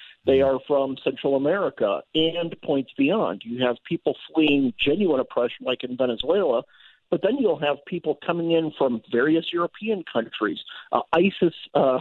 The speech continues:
<laughs> formerly isis-connected countries, um, all over the world. Uh, you know, they have found Pakistani, uh, young males, uh, coming through the border and, you know, catching two out of a group of twenty or something like that. And I'm sorry, this is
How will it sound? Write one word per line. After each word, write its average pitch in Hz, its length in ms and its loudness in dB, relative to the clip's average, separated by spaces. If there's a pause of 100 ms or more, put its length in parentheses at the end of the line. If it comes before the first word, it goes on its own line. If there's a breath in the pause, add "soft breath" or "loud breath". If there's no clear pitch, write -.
(120)
<laughs> - 120 -20
formerly 220 520 2
isis-connected 170 880 -4
countries, 113 400 -2 (420 loud breath)
um, 147 280 2 (100)
all 185 220 4
over 190 120 4
the 156 100 0
world. 131 460 0
Uh, 123 440 0 (140)
you 135 140 -4
know, 123 200 -4
they 135 320 0
have 127 180 0
found 135 380 0 (680 loud breath)
Pakistani, 180 840 2
uh, 139 220 2
young 147 380 0
males, 143 420 2 (160)
uh, 131 180 -2 (100)
coming 170 260 -2
through 175 120 0
the 139 60 0
border 127 440 0 (220)
and, 131 320 -2 (160)
you 143 120 -8
know, 127 140 -2 (100)
catching 170 440 0 (120)
two 196 260 4
out 143 120 0
of 135 80 -2
a 135 60 -8
group - 240 -10
of 117 100 -2 (100)
twenty 208 300 2
or 92 80 -2
something 117 360 -2
like 104 260 0
that. 110 200 2 (400 loud breath)
And 214 80 2
I'm 220 100 0
sorry, 208 260 2
this 160 200 -6
is 202 140 -8